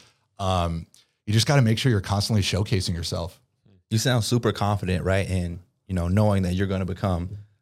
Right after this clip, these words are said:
Speaker 2: um, where you wanna be.
Speaker 1: Yeah.
Speaker 2: But has there
Speaker 1: <laughs>
Speaker 2: ever been a time where you're like, "Damn, like, this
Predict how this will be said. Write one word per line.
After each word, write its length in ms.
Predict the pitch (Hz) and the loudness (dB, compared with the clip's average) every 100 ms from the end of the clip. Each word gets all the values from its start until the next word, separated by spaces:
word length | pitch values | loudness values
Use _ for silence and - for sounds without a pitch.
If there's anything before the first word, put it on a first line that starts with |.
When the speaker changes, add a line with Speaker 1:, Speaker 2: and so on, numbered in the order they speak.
| - | -2
Speaker 2:
um, 400 | 101 85 80 85 | 0 0 -4 0
where 120 | 98 | 2
you 140 | 110 104 | 4 4
wanna 200 | 95 90 | 2 2
be. 260 | 98 87 | 2 2
Speaker 1:
Yeah. 180 | 87 123 | 2 4
Speaker 2:
But 300 | 110 - - | 4 2 0
has 100 | 117 - | 4 4
there 120 | 131 | 4
Speaker 1:
<laughs> 80 | 120 | 4
Speaker 2:
ever 300 | 123 120 117 | 4 4 2
been 260 | 98 113 104 | 2 2 2
a 60 | |
time 280 | 90 110 104 | 0 0 0
where 100 | 95 | 2
you're 100 | 101 | 2
like, 260 | 92 85 - - _ | 2 -2 -6 -20 _
"Damn, 360 | - 120 90 87 | 2 2 2 0
like, 240 | 80 90 | -2 -4
this 240 | - 117 | 0 -2